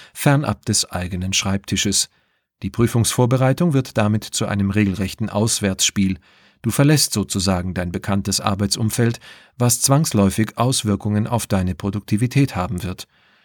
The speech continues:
Und damit meine ich eher negative als positive Auswirkungen. Hinzu kommen alle möglichen Ablenkungen durch Familienmitglieder, Freunde oder das weihnachtliche Rahmenprogramm. In diesem Umfeld ist es sehr anspruchsvoll, konzentriert zu lernen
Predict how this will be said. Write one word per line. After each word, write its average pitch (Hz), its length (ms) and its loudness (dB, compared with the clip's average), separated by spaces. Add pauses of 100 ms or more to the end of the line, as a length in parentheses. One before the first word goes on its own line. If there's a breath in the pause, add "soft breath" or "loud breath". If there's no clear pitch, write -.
Und 110 160 0
damit 101 240 4
meine 95 240 4
ich - 140 -6
eher 101 180 4
negative 98 760 0
als 110 280 -2
positive 92 640 -2
Auswirkungen. - 680 -8 (1160 loud breath)
Hinzu 135 360 4
kommen 139 400 2
alle 135 220 4
möglichen 139 460 2
Ablenkungen 95 720 0
durch 101 260 -4
Familienmitglieder, 107 1120 2
Freunde 104 720 0
oder 135 200 0
das 143 260 0
weihnachtliche 98 640 2
Rahmenprogramm. 98 760 0 (640 soft breath)
In 98 180 -2
diesem 139 280 6
Umfeld 160 460 2
ist - 240 -2
es - 160 2
sehr 131 280 2
anspruchsvoll, 101 720 -2
konzentriert 107 640 -2
zu 101 140 -2
lernen 104 420 4